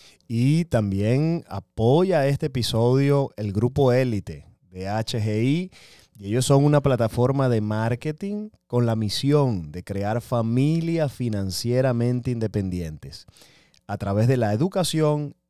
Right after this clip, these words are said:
y la creación de un negocio duplicable. Así que si tú quieres crecer en liderazgo, quisieras aprender, educarte acerca de cómo ser libre financieramente, bueno, te invitamos a que te comuniques con Edgar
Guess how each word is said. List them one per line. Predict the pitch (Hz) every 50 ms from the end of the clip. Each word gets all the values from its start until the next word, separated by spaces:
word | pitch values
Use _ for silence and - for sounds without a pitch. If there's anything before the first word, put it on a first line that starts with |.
| _ _ _
y | 147 170 180 185 175
la | 175 160 139
creación | - - 139 143 147 143 143 123 - - 131 123 120 117 113
de | 104 107 104
un | 113 123 139 139
negocio | 131 120 123 147 160 165 156 - - 151 151 147 143 143 135 - 101 98
duplicable. | 110 120 131 131 131 127 - _ _ _ 113 107 92 - - 82 78 76 76 78 73 71 - _ - - - - - - _ _ _
Así | 101 87 - 117
que | 139
si | 117 127 113
tú | 131 135
quieres | 135 175 180 165 -
crecer | 143 127 117 - 131 139
en | 151 151
liderazgo, | 139 127 117 110 113 120 123 131 131 139 147 143 139 123 - _
quisieras | 98 87 - 95 95 110 117
aprender, | 113 101 - - 98 92 92 92 90 92 107 117 127 139 143 147 143 139 - _ _ _ _
educarte | - 101 98 92 87 - - 120 143 151 156 - 131
acerca | 110 - - 101 98 - 101 95
de | 95
cómo | 90 - 107 120 123
ser | - - 120 117 110
libre | 110 107 117 123 120 120 117 113
financieramente, | 107 - 107 98 92 87 85 - 101 107 117 120 117 110 104 98 98 92 - 131 127 - _ _ _ _ _ _ _ _
bueno, | - 98 127 156 139
te | - 117
invitamos | 104 95 98 95 - 110 104 110 127 151 151 135
a | 113
que | 107 101
te | 87 95
comuniques | - 98 92 92 95 92 104 117 127 131 - - 180 156 143 -
con | _ - 104 95 95 95 101
Edgar | 104 107 113 117 131 131 156 160 160 165